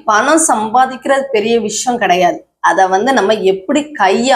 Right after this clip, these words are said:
ஆளுறோம் அப்படிங்கறதான் விஷயம். அதுல வந்து பெரிய முக்கியத்துவம் வாய்ந்தது எதுனா செலவு பண்றது, சரிங்களா? நாலாவது பாயிண்ட் என்னன்னா கடன், சரிங்களா? எதுக்கு எடுத்தாலும் கடன்.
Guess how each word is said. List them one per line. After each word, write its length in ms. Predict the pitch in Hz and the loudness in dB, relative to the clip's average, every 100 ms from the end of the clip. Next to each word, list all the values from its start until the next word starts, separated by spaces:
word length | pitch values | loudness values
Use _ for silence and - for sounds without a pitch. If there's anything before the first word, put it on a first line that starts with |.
| 196 | 4
ஆளுறோம் 500 | 190 220 190 170 - | 2 0 0 -2 -4
அப்படிங்கறதான் 720 | 165 - 220 226 208 202 226 | -10 -8 -4 0 0 0 0
விஷயம். 400 | 190 175 - 170 _ _ _ _ | -2 -6 -8 -10 _ _ _ _
அதுல 320 | 180 185 254 254 | -4 0 2 2
வந்து 260 | 240 254 311 | 2 0 -6
பெரிய 340 | - 247 285 311 | -2 0 2 2
முக்கியத்துவம் 720 | 277 220 - 254 247 254 240 | 0 -2 -2 -2 0 0 2
வாய்ந்தது 380 | 196 190 196 208 | 2 2 2 2
எதுனா 240 | 190 175 262 - | 0 0 -2 -2
செலவு 380 | - 208 226 262 | -2 2 4 2
பண்றது, 400 | - 190 165 - - | 0 -4 -4 -10 -14
சரிங்களா? 460 | - 185 175 185 180 - - _ _ _ _ - | -6 -4 0 0 0 -4 -20 _ _ _ _ 0
நாலாவது 640 | 226 233 262 302 311 320 233 | 2 4 4 4 2 0 -2
பாயிண்ட் 420 | 262 226 240 269 | 0 0 0 0
என்னன்னா 380 | 226 196 185 202 - | -2 -2 -2 -2 -4
கடன், 420 | - 202 190 202 - _ | -2 0 0 -4 -8 _
சரிங்களா? 440 | 208 180 180 190 185 - _ _ _ _ | -8 -6 -2 0 -2 -6 _ _ _ _
எதுக்கு 440 | 220 226 226 294 294 | 0 2 2 2 2
எடுத்தாலும் 680 | 254 254 262 247 247 277 269 | 2 2 2 2 2 -2 -2
கடன். 380 | 233 190 202 | -2 -2 -4